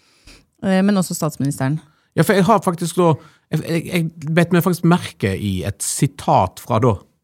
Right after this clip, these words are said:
Speaker 2: talen året før,
Speaker 1: Ja.
Speaker 2: som er jo, altså, som er noe som den danske statsministeren, som Mette Fredriksen sa, som ikke kunne blitt sagt i noen andre
Speaker 1: Mm.
Speaker 2: skandinaviske land, der hun, da er hun litt, hun avsluttet den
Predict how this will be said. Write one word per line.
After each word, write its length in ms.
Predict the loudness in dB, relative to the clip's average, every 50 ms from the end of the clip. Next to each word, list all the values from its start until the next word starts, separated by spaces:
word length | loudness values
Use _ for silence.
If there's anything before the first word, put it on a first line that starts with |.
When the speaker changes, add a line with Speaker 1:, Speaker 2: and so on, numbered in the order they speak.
| _ _ _ _ _ _ _ _ _
Speaker 2:
talen 260 | 0 2 2 2 2 2
året 260 | 2 0 0 0 0
før, 240 | 0 2 2 2 2 -2 -14 -20 _ _ _
Speaker 1:
Ja. 260 | 0 0 0 0 -2 -6 -8 _
Speaker 2:
som 220 | 0 2 2 2 4
er 160 | 2 4 4
jo, 280 | 4 4 2 0 -2 -6 -14 -20 _ _
altså, 240 | -6 0 0 0 -2 -2 -12 -20 _ _ _ _ _ _ _ _ _
som 220 | -6 -2 -2 0 2
er 100 | 4 4
noe 240 | 6 6 4 4 0
som 180 | 2 2 2
den 140 | 2 2 2
danske 320 | 2 2 0 -2 -2 -4 -2
statsministeren, 480 | 0 0 -2 0 0 -2 0 0 0 0
som 100 | 0 0
Mette 160 | 0 0 0 -2
Fredriksen 380 | 0 -2 -2 -2 -2 -2 -2
sa, 180 | 0 0 -2 -2
som 320 | 0 0 2 2 2 2 0 -6 _ _ _ _
ikke 160 | 0 0 2 2
kunne 160 | 2 2 4
blitt 140 | 2 0 -2
sagt 380 | -2 -4 -4 -4 -6 -8 -4 -2
i 20 | -2
noen 240 | -2 0 -2 -2
andre 500 | 0 2 2 2 2 0 0 -2 -2 -4 -8 _ _ -4
Speaker 1:
Mm. 280 | -2 -2 -2 -4 -6 -8 -6
Speaker 2:
skandinaviske 540 | _ 0 2 4 4 4 2 0 -2 -2 0
land, 360 | 2 2 2 2 0 -2 0 0
der 200 | 0 0 0 -2
hun, 500 | -4 -2 2 2 4 6 6 4 4 2 0 -10 -20 _ _ _ _ 4
da 80 | 4 6
er 120 | 6 6
hun 140 | 6 6 6
litt, 160 | 4 2 2
hun 240 | -4 0 2 4 6
avsluttet 540 | 6 4 4 2 0 -2 -2 -2 -4 -2 0
den 340 | 4 4 6 6 4 4